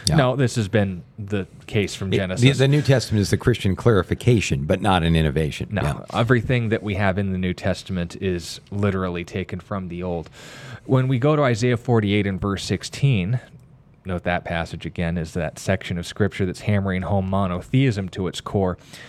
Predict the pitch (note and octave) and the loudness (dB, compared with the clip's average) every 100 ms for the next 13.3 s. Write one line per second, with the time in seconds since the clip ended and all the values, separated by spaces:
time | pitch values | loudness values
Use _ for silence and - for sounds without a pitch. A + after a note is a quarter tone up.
0 | - - C3+ - F#3+ F3 B2 D#3 E3 G#2 | -10 0 0 2 -2 0 0 2 2 -2
1 | E2 A2+ - - - _ A2+ A2 C3 C3+ | -6 -8 -10 -18 -20 _ -2 4 4 4
2 | A#2+ A#2+ A#2 G#2+ - C3+ D3 A2 F#2 E2+ | 2 2 2 0 -4 -2 -2 -4 -8 -8
3 | - D#2+ G2+ D2+ F2 F2+ F#2+ - G#2 G2 | -6 -4 -4 -4 -6 -4 -6 -2 -2 -2
4 | G2 F#2 G#2 F#2+ G#2 D#2+ - F#2+ F2+ F2+ | -4 -4 -4 -4 -4 -6 -8 -6 -4 -2
5 | E2 D2+ E2 G#2 C3+ B2+ - - - - | -4 -8 -2 2 2 0 -6 -18 -20 -4
6 | G#2+ G2 A#2 C3 C3+ C3 - A2+ G#2+ A#2 | -4 0 2 2 2 0 0 2 4 4
7 | D3 C3+ G#2+ B2+ B2+ C#2 F#2+ - G2+ G#2 | 4 2 2 2 2 0 -4 -4 -2 0
8 | A#2 G#2 A2+ A#2 F#2 - - A2+ - D#2 | 0 2 0 0 -6 -4 0 0 -2 -8
9 | F#2 G2+ G#2+ G#2+ G2 - A2 G#2 - G2 | 0 0 2 0 -2 0 0 0 -2 -2
10 | F#2 F#2+ A2+ G2+ F2 A2 - - - G#2+ | 0 2 2 2 0 -4 -10 -14 -4 -2
11 | - G2+ E2+ F#2+ A2 D#2+ G#2 - - - | -2 -6 -6 -4 -4 -6 -12 -16 -20 -20
12 | - C3+ F3 C#3+ C#3+ - - - F3 F2+ | -2 0 2 2 2 0 -4 0 2 0
13 | G2 - | -4 -8